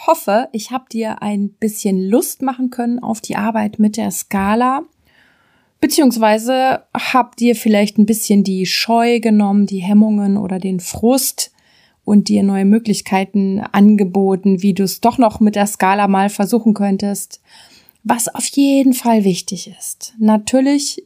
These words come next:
ist das ein wünschenswertes Ziel, dass du dich auf die Null hinunterklopfst. Aber das muss nicht sein. Jede Bewegung nach unten ist gut.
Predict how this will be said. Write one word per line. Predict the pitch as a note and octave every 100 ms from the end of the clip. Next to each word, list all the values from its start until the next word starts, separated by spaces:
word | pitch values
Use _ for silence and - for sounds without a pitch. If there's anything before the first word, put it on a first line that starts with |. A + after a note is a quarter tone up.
| -
ist | B3 - -
das | A3+ A3 - - - -
ein | G3+ G3+ G3
wünschenswertes | C#4+ G4+ - D4 - B3 A#3+ A#3+ A3+ -
Ziel, | A3+ A3+ A3
dass | G#3+ G#3 F#3+ -
du | G3+
dich | G3+ G3 - -
auf | G3 G3+
die | - F#3+
Null | F#3 F#3+ A3 G#3
hinunterklopfst. | F#3+ F#3+ F3+ F3+ F3+ - G3+ F#3+ - - - _ _ - _ _ _
Aber | - A#3 A#3 A#3+ B3
das | - G3+ G#3 -
muss | G3+ G#3 - -
nicht | G#3 G#3 - -
sein. | B3 G3+ F3+ _ A3+
Jede | G3+ G3 G#3 A#3+
Bewegung | G#3+ G#3 G3+ A3 A3+ A3+
nach | F#3+ F3+
unten | - A3+ B3+ D4 E4 F4
ist | - G3+ -
gut. | C4 F#4